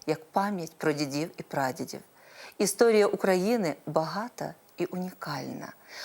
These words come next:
простяглася в просторі і часі, наповнена датами, іменами, подіями, фактами,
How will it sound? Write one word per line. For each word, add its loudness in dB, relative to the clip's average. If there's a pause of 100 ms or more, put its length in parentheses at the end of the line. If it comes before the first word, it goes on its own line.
(140)
простяглася 4
в -2
просторі 4
і -4
часі, 0 (320)
наповнена 6
датами, 2 (300)
іменами, 4 (280)
подіями, 4 (160)
фактами, 2